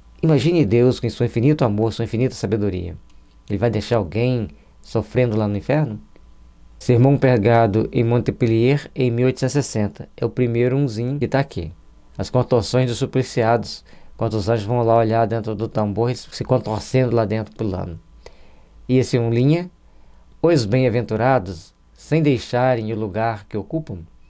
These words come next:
poderão afastar-se de certo modo em razão do seu dom de inteligência e de vista distinta, a fim de considerarem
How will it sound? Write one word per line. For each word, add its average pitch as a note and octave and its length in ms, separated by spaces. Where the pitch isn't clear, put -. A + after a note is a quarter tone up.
poderão D#3+ 400
afastar-se D#3 720
de D3 100
certo A2 360
modo A2 440
em G#2+ 60
razão A2 460
do G2+ 100
seu G#2 340
dom G#2 360
de A2+ 180
inteligência A2 880
e G#2 40
de G2 200
vista G2+ 600
distinta, B2 560
a B2+ 120
fim F3 240
de D3+ 100
considerarem G#2+ 840